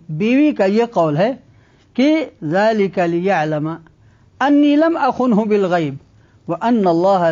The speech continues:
لَا يَهْدِي كَيْدَ الْخَائِنِينَ، کہ میں نے یہ اس لیے کیا ہے کہ اسے پتہ چلے کہ میں نے غائبانہ اس کی خیانت نہیں کی ہے، اور اللہ تعالیٰ خیانت کرنے والوں کی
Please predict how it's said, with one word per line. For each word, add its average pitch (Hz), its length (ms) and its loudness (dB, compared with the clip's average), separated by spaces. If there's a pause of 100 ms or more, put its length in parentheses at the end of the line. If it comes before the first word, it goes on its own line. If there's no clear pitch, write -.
لَا 226 140 0
يَهْدِي 175 500 -2 (140)
كَيْدَ 220 360 -2
الْخَائِنِينَ، 185 840 -6 (800)
کہ 320 420 0 (420)
میں 196 120 0
نے 254 140 2
یہ 226 180 0 (180)
اس 220 100 -6
لیے 330 240 2
کیا 220 300 0
ہے 104 60 -16 (960)
کہ 269 320 0 (1300)
اسے 202 200 -4
پتہ 202 240 -4 (120)
چلے 180 240 -4 (220)
کہ 175 80 -10 (100)
میں 165 140 -2
نے 214 220 -4 (520)
غائبانہ 170 680 0 (540)
اس 185 160 -12
کی 262 120 -2
خیانت 202 540 -4
نہیں 214 220 2
کی 254 160 2
ہے، 170 180 0 (580)
اور 175 160 -2 (120)
اللہ 165 240 -2
تعالیٰ 160 300 -2 (600)
خیانت 233 480 -2
کرنے 180 280 -2
والوں 156 340 -2
کی 151 280 -12